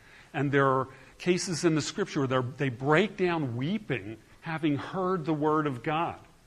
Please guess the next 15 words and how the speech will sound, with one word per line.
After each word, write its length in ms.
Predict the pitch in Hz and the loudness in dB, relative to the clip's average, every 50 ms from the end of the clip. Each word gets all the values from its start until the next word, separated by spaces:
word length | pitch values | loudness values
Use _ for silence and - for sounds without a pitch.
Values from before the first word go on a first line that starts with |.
| _ _ _ - _ _ _ _ _ - - - - - - | _ _ _ -20 _ _ _ _ _ -20 -20 -20 -20 -10 -4
And 180 | - 147 156 160 | -2 0 2 6
then 220 | 170 180 202 196 | 6 6 6 6
during 280 | 156 190 190 185 180 180 | 4 4 4 6 6 6
that 180 | 170 170 147 | 6 4 4
period, 380 | - - - 220 202 180 151 127 | 0 -6 -4 -2 0 0 2 2
after 340 | 139 143 165 175 - - 185 | 4 2 2 2 0 -2 -2
the 180 | 175 185 185 | 0 2 4
exile, 580 | 180 175 175 175 - - 151 123 117 127 123 131 | 6 6 4 4 2 2 2 4 4 2 0 0
leading 360 | 131 151 175 190 196 190 175 | 0 0 0 0 0 4 8
up 180 | 165 160 - - | 8 6 6 4
to 80 | 190 | -4
the 140 | 170 147 156 | -4 -2 -2
days 340 | 131 151 143 143 143 135 - | -2 -2 0 0 0 0 0
of 180 | 147 135 113 101 | -2 -4 -4 -4
Jesus, 680 | - 139 165 190 196 151 - 120 104 110 - - - | -6 -4 -2 -2 -2 -4 -4 -4 -6 -6 -8 -10 -14